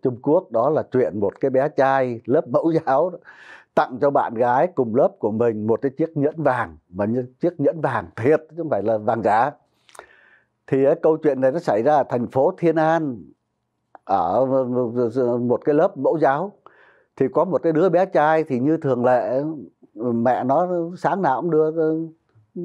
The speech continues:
con tới, tới cái, cái lớp học, lớp mẫu giáo. Thế nhưng mà vào sáng mười tháng hai vừa rồi, nó là một cái ngày đặc biệt đối với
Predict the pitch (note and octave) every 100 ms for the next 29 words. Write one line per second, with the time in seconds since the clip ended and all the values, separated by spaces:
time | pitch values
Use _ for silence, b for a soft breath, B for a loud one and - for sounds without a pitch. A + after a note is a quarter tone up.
0 | D#3+ D#3+ E3+ D#3 D#3 D#3 D3+ D#3 G3+ G3
1 | F3+ E3 E3 E3 G3 F#3+ E3 E3 E3 F3
2 | G#3 C#3+ B2 _ _ C#3+ C#3+ D3 D#3+ D3
3 | F3 A3 B B B B B - F#3 F3+
4 | D3+ C3 B2 B2+ - D3 F#3+ A3+ D3+ C#3
5 | C#3+ C3+ F#3 E3 E3 D#3 C3+ C3 B2+ C3+
6 | C#3+ G3 C#3+ C3+ B2+ F3+ F3 B2+ C3 C3
7 | C#3 D3 - C#3+ F3 G3